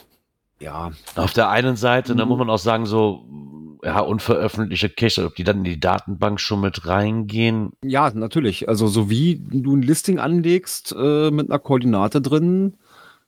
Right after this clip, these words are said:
Speaker 1: äh, steht die drin.
Speaker 2: Ja, aber warum? Dann kannst du doch einfach so machen, wie bei einem archivierten, wo du sagst, ist doch in der Datenbank drin, ruf das mit ab, äh,
Speaker 1: Mhm.
Speaker 2: grau das aus.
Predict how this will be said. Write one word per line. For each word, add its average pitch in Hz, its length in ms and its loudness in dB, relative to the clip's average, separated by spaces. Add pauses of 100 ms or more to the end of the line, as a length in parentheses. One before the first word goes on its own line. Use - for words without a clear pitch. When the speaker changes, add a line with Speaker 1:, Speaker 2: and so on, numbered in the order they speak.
(160)
Speaker 1:
äh, 139 340 2
steht 143 240 -4
die 151 80 -2
drin. 156 260 0 (480)
Speaker 2:
Ja, 98 120 2
aber 101 180 2
warum? 107 480 -2
Dann 92 400 -2
kannst 175 240 0
du 139 40 -12
doch 131 140 0
einfach 135 320 0
so 135 140 2
machen, 131 340 0
wie 123 80 0
bei 123 120 2
einem 117 160 0
archivierten, 120 500 2
wo 131 40 2
du 120 40 2
sagst, 117 140 2
ist 117 100 -6
doch 131 100 4
in 123 80 0
der 113 80 2
Datenbank 113 520 0
drin, 147 220 2
ruf 135 220 0
das 120 180 4
mit 113 140 -4
ab, - 360 -2 (880)
äh, - 60 -2
Speaker 1:
Mhm. 110 600 0
Speaker 2:
grau 101 240 4
das 101 180 2
aus. 98 480 -2